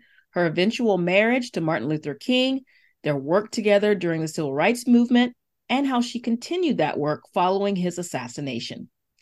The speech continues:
Coretta's journey tells her story through various forms of poetry interspersed with prose. Alice Faye,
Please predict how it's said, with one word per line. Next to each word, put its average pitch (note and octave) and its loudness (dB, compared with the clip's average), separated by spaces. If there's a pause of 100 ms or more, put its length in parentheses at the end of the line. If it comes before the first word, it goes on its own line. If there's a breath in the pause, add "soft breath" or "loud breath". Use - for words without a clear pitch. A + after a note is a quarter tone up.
(360 soft breath)
Coretta's A#3 4
journey A3+ 2
tells G#3 -2
her G#3 -2
story F3+ 0
through D3+ -8
various G3+ 2
forms G#3+ -2
of B3 -8
poetry D#3+ -4
interspersed E3+ -4
with E3 -6
prose. A#2 -8 (1040)
Alice C4+ 2
Faye, A#3 0